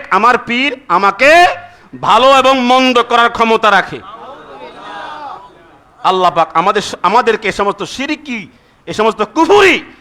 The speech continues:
আকীদা বিশ্বাস থেকে হেফাজত করেন। আরো মহাব্বতে বলেন, "আমিন।"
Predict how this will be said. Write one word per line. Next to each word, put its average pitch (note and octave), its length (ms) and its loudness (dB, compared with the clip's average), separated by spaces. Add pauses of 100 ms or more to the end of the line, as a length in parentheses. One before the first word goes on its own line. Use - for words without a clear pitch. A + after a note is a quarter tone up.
(260)
আকীদা G#3 300 0
বিশ্বাস G3+ 340 -2
থেকে G#3 180 -2
হেফাজত F3 440 0
করেন। A#2+ 220 -10 (960)
আরো F3+ 180 2
মহাব্বতে A3 420 0
বলেন, G#3+ 200 2
"আমিন।" F#3 300 0